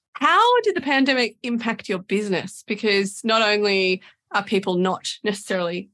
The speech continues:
going out and having as much coffee, I know you're in a different part of the country to us being in Melbourne, but still, you know, a lot of people were staying home even if they weren't in,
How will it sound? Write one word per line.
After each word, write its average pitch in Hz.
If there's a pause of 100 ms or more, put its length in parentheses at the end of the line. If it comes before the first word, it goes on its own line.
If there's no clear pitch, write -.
going 180
out 202
and 196
having 190
as 185
much 190
coffee, - (300)
I 208
know 208
you're 202
in 180
a 180
different 190
part 175
of 175 (180)
the -
country 180
to - (120)
us 196
being 180
in 170
Melbourne, 196
but 180
still, 190
you 214
know, 180
a 170
lot 190
of 185
people 180 (280)
were 254
staying 208
home 202
even 175
if 170
they 190
weren't 175
in, 175